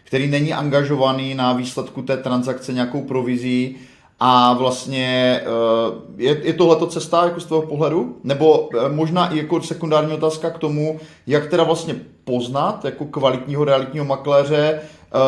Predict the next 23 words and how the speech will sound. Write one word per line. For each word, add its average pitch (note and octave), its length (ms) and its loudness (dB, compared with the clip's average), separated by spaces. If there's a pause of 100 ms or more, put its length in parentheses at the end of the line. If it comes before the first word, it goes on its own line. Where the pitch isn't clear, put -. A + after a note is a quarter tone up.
(340)
jestli D3 440 -2
jít D3+ 300 -6
právě D3 340 4
do D3 140 2
nějaké C#3 440 0
jako B2+ 420 0 (120)
známější C#3+ 580 -2
realitky, D#3 480 0
kde D3 260 0
ti D3 260 -10
někoho C3+ 300 -2
doporučí, D#3 560 -2
nebo C#3 440 0
vyhledávat C#3+ 560 2
jako C#3 180 -4
spíše C#3 380 -8
zase C3+ 280 -6
nezávislého C#3+ 600 -2
profesionála, C#3 680 -4
který C3+ 260 -6
má C3+ 140 -2
nějakou C3 360 -4
jako C3+ 320 -2